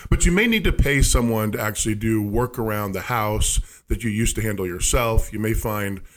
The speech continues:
for example, that you spend less on gas, but more on utilities, for example. But because you can't predict exactly what expenses will change,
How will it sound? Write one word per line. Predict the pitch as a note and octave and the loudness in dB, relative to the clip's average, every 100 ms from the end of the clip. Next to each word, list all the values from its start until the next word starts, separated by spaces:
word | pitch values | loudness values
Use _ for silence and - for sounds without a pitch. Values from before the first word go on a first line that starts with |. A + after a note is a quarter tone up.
| - | -20
for | - A#2 | -6 -6
example, | G2 G#2 G2+ G#2 | -4 -6 -2 -4
that | F#2+ | -4
you | - | -4
spend | - - G#2 F#2+ F#2+ | -4 -2 -4 -4 -2
less | A2 A2+ - | 2 2 2
on | G2 F2+ | -2 -6
gas, | E2+ F#2+ F#2 G#2+ - | -4 -4 0 0 -2
but | - F#2 | -4 -10
more | F#2+ G#2 A2+ | -4 -2 0
on | A2 | -2
utilities, | G2+ F2+ - G#2 G#2 G#2+ - | -4 0 0 0 -2 -2 -2
for | A2+ | -4
example. | G#2 G#2 G#2 G2 G#2+ A2+ _ - - - - | -6 -6 -6 -2 -4 -4 _ -20 -20 -20 -6
But | B2+ | 0
because | B2 - A3+ A3+ | 0 4 2 4
you | G3 | -2
can't | - D3+ - | 0 -2 2
predict | B2 A#2+ - | 2 2 -2
exactly | G2+ G#2 A2+ A2+ B2 B2+ | -2 -2 0 0 0 0
what | A2 | 2
expenses | G#2+ - - A2 A2 F#2 | 0 -2 -4 -4 -6 -8
will | F2+ | -8
change, | - - D3+ G2 D#2+ - | -4 0 0 0 -6 -12